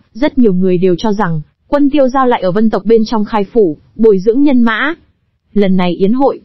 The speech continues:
không thể nghi ngờ liền là thu thủ hạ thời cơ tốt nhất. Bởi vì còn lại những cái kia vân tộc yêu nghiệt, đều là như thế, dưới trướng đều có không ít thế kẻ lực mạnh hiệu chung, coi như là không có dã tâm gì, như Vân Họa Tâm, sau lưng cũng là có số lớn tùy tùng.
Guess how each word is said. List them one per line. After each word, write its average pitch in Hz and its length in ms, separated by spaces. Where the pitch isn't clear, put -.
không 262 260
thể 233 140
nghi 180 180
ngờ 220 180
liền 185 280
là 170 160
thu 233 140
thủ 220 200
hạ 190 280
thời 190 160
cơ 208 220
tốt 277 160
nhất. 330 160
Bởi 220 180
vì 202 120
còn 196 180
lại 185 220
những 208 180
cái 226 180
kia 262 180
vân 214 220
tộc 196 180
yêu 208 180
nghiệt, 196 280
đều 208 260
là 185 120
như 196 200
thế, 214 320
dưới 226 260
trướng 247 240
đều 247 140
có 185 160
không 226 240
ít 294 200
thế 226 140
kẻ 233 180
lực 170 220
mạnh 180 160
hiệu 196 240
chung, 254 340
coi 247 240
như 240 140
là 202 140
không 233 240
có 214 140
dã 226 140
tâm 254 220
gì, 208 280
như 247 160
Vân 240 180
Họa 214 260
Tâm, 240 300
sau 262 240
lưng 247 260
cũng 247 160
là 269 180
có 196 120
số 196 220
lớn 208 280
tùy 269 220
tùng. 185 280